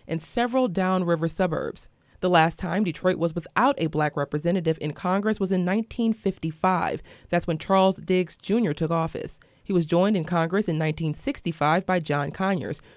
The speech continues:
who retained his congressional seat for more than fifty years. Results from yesterday's election show Tanadar, an immigrant from India, defeating State Representative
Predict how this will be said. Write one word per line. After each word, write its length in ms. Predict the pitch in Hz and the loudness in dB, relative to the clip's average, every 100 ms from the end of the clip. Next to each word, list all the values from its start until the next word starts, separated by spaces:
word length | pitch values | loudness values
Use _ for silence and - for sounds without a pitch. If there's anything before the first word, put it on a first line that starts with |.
| _ _ | _ _
who 100 | - | 2
retained 320 | 320 254 214 214 | 2 4 2 2
his 140 | 208 | 0
congressional 600 | 208 170 202 277 196 151 | -2 0 0 0 0 -2
seat 300 | - 220 240 | -4 -6 -4
for 140 | - | 0
more 200 | 185 202 | 2 2
than 140 | 202 190 | 0 -2
fifty 560 | - 160 156 175 165 - | -2 -4 -2 -4 -6 -6
years. 580 | 160 175 156 - - - _ - | -4 -2 -2 -4 -10 -14 _ -2
Results 380 | 190 226 330 | 2 2 2
from 160 | - 196 | 0 2
yesterday's 460 | 185 196 185 180 175 | 4 2 2 2 4
election 420 | 165 175 - 254 | 2 2 0 -2
show 200 | - 165 | 0 -2
Tanadar, 600 | - 180 165 160 180 247 - - | 0 0 0 0 0 -2 -8 -8
an 120 | - 202 | -4 -2
immigrant 480 | 285 302 165 135 | 0 0 -2 -4
from 160 | - - | -6 -4
India, 420 | 165 165 160 208 233 _ | -2 0 2 0 -2 _
defeating 440 | 180 - 254 262 262 | -6 -2 -2 0 0
State 240 | 202 160 | 0 0
Representative 720 | 160 156 156 175 196 226 247 | 0 -2 -2 0 0 0 0